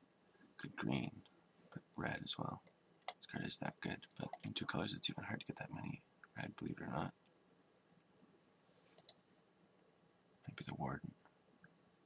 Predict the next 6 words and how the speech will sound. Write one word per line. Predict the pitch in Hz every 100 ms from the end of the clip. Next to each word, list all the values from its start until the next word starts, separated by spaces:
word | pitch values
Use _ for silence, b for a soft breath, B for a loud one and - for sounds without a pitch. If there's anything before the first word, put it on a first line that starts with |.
| - - - -
surprisingly. | - - - - - - - - - - - - - - - - - - - - - - - - - - - - - - - -
Take | -
the | -
Woodborn | - - - - -
guy. | - - - - - - - - - - - - - - - - - - - - - - - - - - - - -
Difficult. | - - -